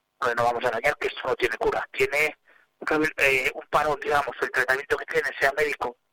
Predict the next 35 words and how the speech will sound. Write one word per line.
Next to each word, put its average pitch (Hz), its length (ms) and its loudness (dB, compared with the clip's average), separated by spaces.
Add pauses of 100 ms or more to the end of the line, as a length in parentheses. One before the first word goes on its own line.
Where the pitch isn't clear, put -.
(560)
más 123 140 4
lo 120 160 0
que 131 120 0
hacemos 135 340 -2
en 139 80 0
la 135 60 4
asociación, 135 520 0 (520)
es - 120 -2
intentar 147 680 0 (300)
parar 135 420 2 (120)
o 123 240 -6
que 131 160 2
no 139 120 0
crezca, 147 680 -2 (800)
eh, 117 560 4
muy 123 80 0
deprisa. 104 420 -4 (280)
O - 20 -10
sea, - 120 -4
esto - 180 0
no 131 100 2
es 123 80 -2
magia, - 360 -2
no 117 80 -2
hay 113 40 -2
que 120 120 -2
engañar 117 260 2
a 123 60 0
nadie, 156 160 -2
esto - 180 -4
no 127 80 0
es 123 80 -2
magia, 120 320 2
pero 120 260 2
sí 165 200 -2